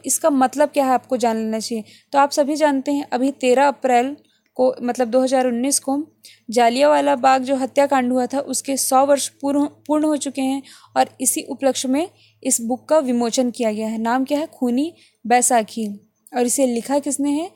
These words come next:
इसे लिखा है श्री सूरी ने। और यदि पूछा जाए इसकी लॉन्चिंग किसके द्वारा की गई, यानी कि विमोचन किसके द्वारा किया गया, तो इसका विमोचन किया गया नवदीप सिंह सूरी जी के द्वारा। फिर हमारा अगला प्रश्न है,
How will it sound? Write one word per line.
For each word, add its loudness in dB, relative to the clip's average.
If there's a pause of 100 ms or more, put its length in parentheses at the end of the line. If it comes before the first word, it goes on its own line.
(300)
इसे -2
लिखा -4
है -2 (400)
श्री -4 (400)
सूरी 0
ने। -4 (840)
और 4
यदि 0
पूछा -4
जाए 2
इसकी -4
लॉन्चिंग 0
किसके -6
द्वारा 0
की -6
गई, -4 (500)
यानी -2
कि -2
विमोचन -2
किसके -4
द्वारा 2
किया -2
गया, -4 (420)
तो -2
इसका 0
विमोचन 0
किया -2
गया 2
नवदीप -2
सिंह -4 (140)
सूरी 0
जी -4
के -6
द्वारा। -4 (960)
फिर -2
हमारा 4
अगला 2
प्रश्न -2
है, -2